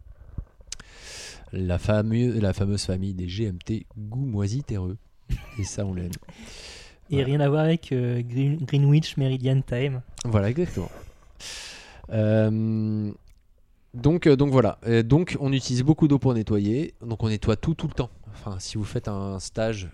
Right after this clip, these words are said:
Speaker 1: euh, dans un chai de vinification, vous allez très vite apprendre que le métier de vinificateur, c'est, euh, nettoyer.
Speaker 2: Il y a des gros jets d'eau sous pression. Non, je,
Speaker 1: Ouais.
Speaker 2: j'imagine que c'est,
Speaker 1: Ouais.
Speaker 2: c'est sous pression pour,
Speaker 1: Du
Speaker 2: euh,
Speaker 1: coup, quand tu conçois un chai, faut, t'as
Speaker 2: une
Speaker 1: intérêt
Speaker 2: efficacité
Speaker 1: à,
Speaker 2: mécanique. Ouais.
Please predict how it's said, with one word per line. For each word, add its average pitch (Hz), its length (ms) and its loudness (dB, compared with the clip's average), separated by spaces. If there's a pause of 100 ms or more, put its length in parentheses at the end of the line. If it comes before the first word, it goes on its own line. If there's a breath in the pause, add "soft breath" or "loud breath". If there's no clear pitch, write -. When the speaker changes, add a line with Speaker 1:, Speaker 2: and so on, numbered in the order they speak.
Speaker 1:
euh, 92 720 -10
dans 95 280 -8
un 95 60 -2
chai 123 320 -2 (120)
de 101 180 -2
vinification, 101 760 -4 (540 soft breath)
vous 98 120 -10
allez 92 100 -2
très - 180 -2
vite 135 140 -2
apprendre 123 360 -4
que - 120 -8
le 92 240 -4
métier 98 280 -4
de 107 40 -6
vinificateur, 104 640 -6 (560 soft breath)
c'est, 95 420 -8
euh, 87 260 -4
nettoyer. 92 400 -6 (220)
Speaker 2:
Il 151 80 2
y - 20 8
a 147 40 6
des 147 140 10
gros 143 260 6
jets 151 140 6
d'eau 147 200 4
sous - 160 -8
pression. 151 380 -2
Non, 143 180 2
je, 143 80 4
Speaker 1:
Ouais. 143 40 4
Speaker 2:
j'imagine 156 400 6
que 143 140 0
c'est, 135 160 -4
Speaker 1:
Ouais. 120 160 -2
Speaker 2:
c'est 92 140 0
sous 143 120 0
pression 151 320 0
pour, 131 240 0
Speaker 1:
Du 127 80 2
Speaker 2:
euh, 120 40 4
Speaker 1:
coup, 123 140 2
quand 120 160 -2
tu - 140 -8
conçois 120 380 -4
un 101 40 -4
chai, 117 280 -2
faut, - 200 -10
t'as - 140 -4
Speaker 2:
une 135 120 4
Speaker 1:
intérêt 110 160 2
Speaker 2:
efficacité 113 340 4
Speaker 1:
à, 143 40 2
Speaker 2:
mécanique. 135 460 -2
Ouais. 120 140 -2